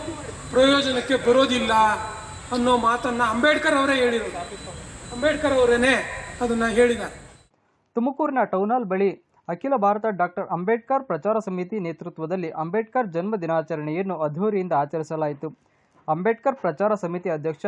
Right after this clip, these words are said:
Speaker 2: ನಿಧಿ ಕುಮಾರ್ ನೇತೃತ್ವದಲ್ಲಿ ಮುಖಂಡರುಗಳು ಅಂಬೇಡ್ಕರ್ ಅವರ ಭಾವಚಿತ್ರಕ್ಕೆ ಪುಷ್ಪಾರ್ಚನೆ ಸಲ್ಲಿಸಿದರು. ರಾಮಚಂದ್ರ ರಾವ್, ಶಬ್ಬೀರ್ ಅಹಮದ್, ರಂಜಿತ್, ಪತ್ರಕರ್ತ ಜಯಣ್ಣ ಮತ್ತಿತರರು ಪಾಲ್ಗೊಂಡಿದ್ದರು.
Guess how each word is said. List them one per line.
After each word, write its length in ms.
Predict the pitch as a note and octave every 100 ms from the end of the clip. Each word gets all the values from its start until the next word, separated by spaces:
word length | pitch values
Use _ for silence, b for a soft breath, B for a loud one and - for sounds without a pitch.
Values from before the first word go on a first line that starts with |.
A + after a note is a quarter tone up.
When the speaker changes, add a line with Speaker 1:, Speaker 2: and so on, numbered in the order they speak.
| D#3+
Speaker 2:
ನಿಧಿ 260 | D3 D3+ F#3+
ಕುಮಾರ್ 340 | F3+ G3+ G3+
ನೇತೃತ್ವದಲ್ಲಿ 840 | D#3+ D#3+ E3+ D#3 F3 G3 D#3 b b -
ಮುಖಂಡರುಗಳು 600 | E3+ A#3+ A3 F#3+ F#3 F#3
ಅಂಬೇಡ್ಕರ್ 580 | F3+ E3+ G#3 G#3+ - G3
ಅವರ 280 | F3+ F3 E3+
ಭಾವಚಿತ್ರಕ್ಕೆ 800 | D#3 F3+ F#3+ E3+ E3+ F3 G3+ D#3
ಪುಷ್ಪಾರ್ಚನೆ 720 | - D#3 - G#3+ G3+ G3 D#3
ಸಲ್ಲಿಸಿದರು. 640 | C#3 E3 D#3+ D#3+ D#3 D#3+ _ _ _ _ -
ರಾಮಚಂದ್ರ 480 | D#3 F3+ F3+ E3+ E3
ರಾವ್, 260 | E3 A3+ - _ _ _ -
ಶಬ್ಬೀರ್ 360 | F3 D#3+ G3+ F#3+
ಅಹಮದ್, 340 | E3 F#3+ G#3+ _ -
ರಂಜಿತ್, 460 | D#3 D#3+ G3+ A3 _
ಪತ್ರಕರ್ತ 460 | E3 D#3+ F#3 F3+ E3+
ಜಯಣ್ಣ 380 | D#3 D#3 E3+ G#3 B3+
ಮತ್ತಿತರರು 600 | F3 G3+ A3+ G3+ F3+ D3+
ಪಾಲ್ಗೊಂಡಿದ್ದರು. 840 | D3+ D3+ D#3+ D3+ D3 D3 - _